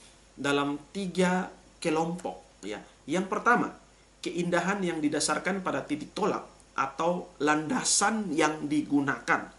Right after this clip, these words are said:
Ya. Dalam hal ini, pengertian keindahan bertumpu pada objek dan subjek. Ya. Ini kurang lebih sama dengan definisi yang disampaikan oleh Immanuel Kant.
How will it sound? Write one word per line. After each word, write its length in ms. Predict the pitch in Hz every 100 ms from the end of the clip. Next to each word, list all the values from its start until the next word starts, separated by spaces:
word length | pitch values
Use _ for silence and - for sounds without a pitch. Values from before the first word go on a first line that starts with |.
| -
Ya. 220 | 117 - - - - -
Dalam 300 | 147 156 160
hal 160 | 165 156
ini, 320 | 165 226 269
pengertian 640 | - 147 147 - 262 285 262
keindahan 580 | - 156 135 135 202 202
bertumpu 560 | 170 - - 180 185 196
pada 240 | 160 - -
objek 540 | 160 156 - 226 -
dan 160 | 151 139
subjek. 560 | - 190 190 - - - - - -
Ya. 160 | 87 - - -
Ini 180 | 139 156
kurang 240 | 160 131 131
lebih 160 | 143
sama 320 | - 131 151
dengan 400 | 139 120 139 160
definisi 480 | 135 135 139 135 160
yang 80 | 139
disampaikan 540 | 127 131 127 135 135 -
oleh 160 | 110 -
Immanuel 340 | 131 131 117
Kant. 320 | 117 127 87